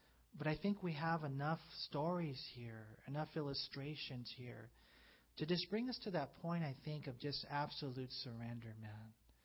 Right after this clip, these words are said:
Absolute surrender. 'Cause what does this sin do? Number one, it defeats you.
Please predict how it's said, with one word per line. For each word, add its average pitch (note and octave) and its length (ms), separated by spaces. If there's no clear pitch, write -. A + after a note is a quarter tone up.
Absolute C3 600
surrender. A2+ 680
'Cause C3 160
what D#3+ 200
does F3 240
this D#3 240
sin D3+ 180
do? D#3+ 220
Number C3+ 200
one, D3 300
it C3+ 160
defeats - 540
you. A2+ 140